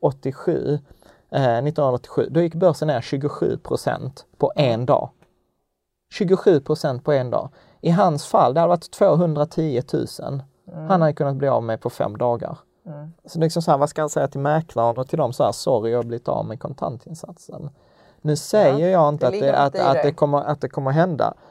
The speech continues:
Speaker 1: Men det har hänt, det är inte ovanligt att vi ser nedgångar på fem till sju procent. När vi hade Brexit-krisen, då tror jag börsen gick ner åtta procent på den måndagen direkt därefter.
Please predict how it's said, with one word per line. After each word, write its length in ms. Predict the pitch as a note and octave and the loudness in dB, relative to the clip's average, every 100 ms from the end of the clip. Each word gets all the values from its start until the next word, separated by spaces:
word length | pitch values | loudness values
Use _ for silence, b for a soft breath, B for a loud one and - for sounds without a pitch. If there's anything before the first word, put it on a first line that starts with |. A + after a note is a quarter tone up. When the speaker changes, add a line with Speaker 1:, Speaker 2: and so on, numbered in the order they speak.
| b | b
Speaker 1:
Men 200 | D3 D3 | 0 2
det 100 | C#3+ | 2
har 360 | B2+ F#3+ G3 F3+ | 2 4 4 4
hänt, 400 | D#3+ C#3 C3 - | 4 2 0 0
det 80 | B2+ | 2
är 100 | B2+ | 2
inte 260 | E3 E3 - D3+ | 0 -2 -2 4
ovanligt 540 | F3+ G3 C#3 B2 C3 C3+ | 6 6 4 4 2 -2
att 120 | C3 | -4
vi 80 | C3+ | -4
ser 180 | - C#3 | -4 -2
nedgångar 540 | C#3+ C#3+ B2 A#2+ B2 | -2 -2 -4 -4 -6
på 140 | - | -6
fem 400 | C3+ - C#3+ A#2 | -10 -6 -4 -4
till 140 | A2+ B2+ | -6 -8
sju 300 | - C#3 - | -4 -4 -4
procent. 680 | - B2 - - - E3 - _ _ _ _ _ _ _ - | -8 -6 -4 -6 -6 -14 -16 _ _ _ _ _ _ _ 0
När 120 | E3 | 2
vi 80 | E3 | 4
hade 500 | E3+ D#3+ D3+ D3+ D3 | 4 6 8 8 4
Brexit-krisen, 920 | C#3+ F#3 E3 - A#2 - A#2+ - - | 2 -2 -2 -4 -8 -4 -4 -4 -4
då 60 | C#3+ | -4
tror 200 | - E3 | 0 2
jag 220 | C#3+ C3+ | 4 2
börsen 400 | E3 D#3 C3+ C#3+ | 0 0 0 -2
gick 80 | C3+ | -6
ner 180 | C#3 B2 | -4 -2
åtta 260 | C3+ - B2 | -2 -4 -6
procent 480 | A#2+ - A#2+ G#2 - _ | -6 -4 -4 -4 -14 _
på 100 | - | -6
den 160 | B2+ A#2+ | -4 -2
måndagen 520 | C3+ D3+ E3 - B2 | -4 -4 -6 -8 -8
direkt 340 | A#2+ A#2+ A#2+ - | -6 -8 -8 -4
därefter. 640 | A#2+ D#3 - - - | -4 -4 -8 -12 -12